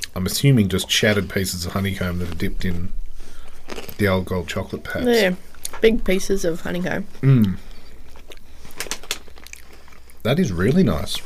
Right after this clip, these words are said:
Speaker 2: I think I've got a handful of, um, peanut ones.
Speaker 1: <laughs> Oh, just peanut? You haven't got any honeycomb?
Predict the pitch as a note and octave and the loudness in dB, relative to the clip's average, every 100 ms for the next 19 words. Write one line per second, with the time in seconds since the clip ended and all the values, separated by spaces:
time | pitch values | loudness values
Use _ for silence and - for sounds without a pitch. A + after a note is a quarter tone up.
0 | - - - - - - - - - - | -8 -8 -8 -8 -8 -8 -10 -12 -14 -14
1 | - - - - - - - - - - | -12 -12 -14 -14 -12 -12 -12 -14 -14 -8
2 | F3+ F3+ - F#3+ G#3+ - G#3+ - F#3+ F3 | -2 -2 0 0 2 0 -4 -4 -2 -2
3 | - - - - - - - - - - | -6 -18 -18 -18 -20 -20 -18 -18 -18 -18
4 | - - - - - - - G3+ F#3 F#3 | -20 -20 -14 -12 -10 -10 -6 0 2 2
5 | F3 F#3 - F3+ F3 D#3+ - - - F3+ | 2 0 0 6 6 6 -2 -6 -2 0
6 | F#3+ - - - E3+ F3 - D3 D#3 E3+ | -2 -10 -14 -4 2 2 0 -4 -2 -2
7 | D3 C3 B2+ C3+ C3 - C3 C#3 - A2+ | 4 8 8 8 6 4 6 6 6 4
8 | A#2 A#2+ A2 A2+ A#2+ B2 C3+ D3 | 6 4 2 4 6 6 6 6